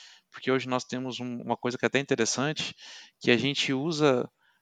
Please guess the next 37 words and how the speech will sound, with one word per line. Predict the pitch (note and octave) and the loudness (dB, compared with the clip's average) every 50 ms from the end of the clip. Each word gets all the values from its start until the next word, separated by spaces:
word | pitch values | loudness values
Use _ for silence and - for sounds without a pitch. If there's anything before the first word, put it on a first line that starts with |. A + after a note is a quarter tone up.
| _ - | _ 4
até, | - A#2+ A#2 - _ - D3+ E3+ F#3 F#3+ - | 4 4 4 4 _ 6 6 8 6 6 4
até | - - - D#3+ | 2 2 2 0
mesmo | E3 E3 F3 E3 D3+ D#3 | -2 -2 -2 -2 0 0
uma | D3 C3+ | 0 2
grande | B2 C3 E3 G3+ - | 4 2 2 2 0
parte | F#3+ - - C#3 D#3+ F3 - - | 2 8 10 10 10 10 8 4
da | C#3 C3 D3 | 8 10 10
A | F3 | 10
P | - _ F3+ D#3 | 8 _ 4 4
I | C#3 C#3+ E3 G3 A3 A3+ - _ | 4 4 2 0 -2 -4 -6 _
dentro | - - - C3 D3 F3 G#3 G#3 - - G3+ G#3+ G#3 F#3 | -20 -6 -2 0 0 0 -2 -4 -6 -8 -8 -8 -8 -10
de, | E3+ D3+ D3+ D#3 E3 F#3 F3 D#3+ | -12 -8 -6 -6 -6 -6 -8 -10
de | D3 D3 | -8 -6
uma | D#3 F3 F#3+ | -4 -2 0
lambda, | F3+ D3+ C#3+ D#3 D#3+ D#3+ F3 F3+ F3+ F3 - _ | 0 0 0 0 -2 -4 -4 -4 -4 -8 -12 _
de, | C3+ A#2+ - - - | -14 -12 -10 -10 -10
de | - - | -10 -10
uma | B2+ C#3+ D#3+ | -6 -4 -2
lambda, | F3 D#3+ C#3 D3 D3 C3 A#2 A2+ A2 | 0 0 0 0 0 -4 -6 -6 -6
né? | A2 B2 C#3+ D#3 _ _ - - - - - - - - - _ _ - | -6 -8 -10 -14 _ _ -20 -20 -20 -18 -18 -20 -20 -20 -20 _ _ -12
Então, | - - A#2 A#2 B2 | -4 -2 0 0 0
a | B2+ | -2
gente | A#2+ C3+ C3 - | -4 -4 -6 -4
consegue | - - B2+ A#2+ - C#3+ C#3+ C#3+ | -4 -4 -4 4 4 4 4 4
subir | C#3+ - - C#3+ B2+ B2 C3 D3 D#3+ D#3 D#3 D3 C3+ - - | 0 -4 -4 -4 -4 -4 -4 -4 -4 -6 -10 -12 -14 -14 -14
uma | C3 C3 B2 | -10 -8 -2
verda-, | A2+ C3+ C#3+ C#3 C#3+ - - | 0 0 2 2 2 0 0
uma | C3+ C3 | -4 2
verdadeira, | B2 C#3+ C#3+ C#3+ C3+ B2 C#3 D#3 F3 F#3+ - - | 4 8 10 10 10 10 6 6 6 4 0 -2
uma | D3+ D3+ D3 | -2 0 0
A | |
P | - _ - | 2 _ 6
I | D3 C3+ B2 B2 C3+ E3+ | 6 6 6 4 2 0
dentro | D3+ D3+ C#3 D3 D#3+ - - E3+ D#3 | 0 2 2 2 2 0 -4 -8 -6
de | D3 | -4
uma | D3+ D#3 D#3 | 0 0 2
lambda, | D3 C3 B2+ B2 C#3 D3 D#3+ D3+ E3 F3 | 2 2 2 0 0 -2 -4 -6 -6 -6